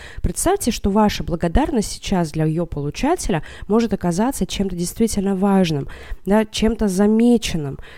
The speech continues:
когда человек мог думать, что вообще никто не обращает внимания на то, что он делает, и на все его усилия.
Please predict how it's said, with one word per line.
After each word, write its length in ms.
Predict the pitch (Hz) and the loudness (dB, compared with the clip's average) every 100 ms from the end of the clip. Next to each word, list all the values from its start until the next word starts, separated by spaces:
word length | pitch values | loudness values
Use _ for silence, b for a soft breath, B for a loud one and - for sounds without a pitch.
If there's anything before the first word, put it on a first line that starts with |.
| B | B
когда 260 | 180 175 | 0 2
человек 340 | - 196 226 - | 2 4 2 4
мог 200 | 190 180 | 0 2
думать, 280 | 214 226 - | 2 0 0
что 160 | - | -4
вообще 340 | 170 - - 202 | -4 -2 0 0
никто 280 | 165 - 170 | -2 -2 -2
не 100 | 151 | 0
обращает 400 | 156 - 151 160 | -2 -2 -4 0
внимания 360 | 170 254 285 | 2 2 2
на 80 | 165 | 0
то, 140 | - | -2
что 160 | 170 143 | -4 -6
он 80 | 151 | -4
делает, 320 | 180 254 220 | -2 0 -2
и 60 | 151 | -4
на 80 | |
все 180 | 151 - | -4 0
его 160 | 175 160 | 0 2
усилия. 560 | 160 - 156 143 139 | 0 -2 -2 -2 -6